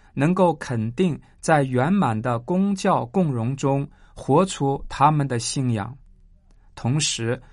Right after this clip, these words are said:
他们无疑也是自己国家的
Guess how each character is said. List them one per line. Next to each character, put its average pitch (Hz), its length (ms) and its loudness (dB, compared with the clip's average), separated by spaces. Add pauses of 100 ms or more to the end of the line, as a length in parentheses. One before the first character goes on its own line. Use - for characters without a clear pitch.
(180)
他 180 140 2
们 180 160 4
无 160 320 0
疑 190 320 0 (180)
也 123 180 2
是 147 220 0
自 202 240 -4
己 123 200 -2
国 120 260 -2
家 180 240 -2
的 139 260 -2